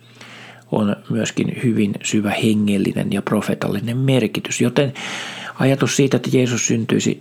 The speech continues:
nimenomaan lehtimajan juhlan aikaan, on oikein,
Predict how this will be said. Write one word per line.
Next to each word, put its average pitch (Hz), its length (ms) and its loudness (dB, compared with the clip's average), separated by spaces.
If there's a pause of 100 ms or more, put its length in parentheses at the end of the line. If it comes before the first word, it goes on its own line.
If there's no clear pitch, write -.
nimenomaan 110 480 0
lehtimajan 107 420 0
juhlan 101 320 0
aikaan, 127 400 2 (540)
on 131 280 2 (140)
oikein, 110 440 2